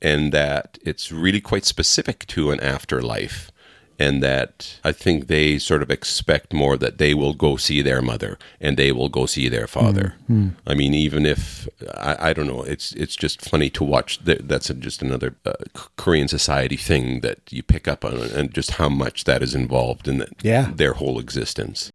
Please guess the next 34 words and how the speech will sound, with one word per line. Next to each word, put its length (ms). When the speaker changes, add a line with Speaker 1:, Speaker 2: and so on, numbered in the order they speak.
Speaker 3:
Yeah, 180
the 120
whole 440
business 380
of 80
ancestors 840
and 300
pleasing 560
them 260
in 180
this 280
life 340
and 80
all 180
that 140
kind 240
of 60
business. 320
Speaker 1:
And 520
the 200
mixture 480
of 560
Christianity 920
and, 800
uh, 160
Speaker 3:
Yeah. 180
Speaker 1:
Buddhism, 720
how 160
they 240
blend 540
that 220
together 460
in 160
there, 160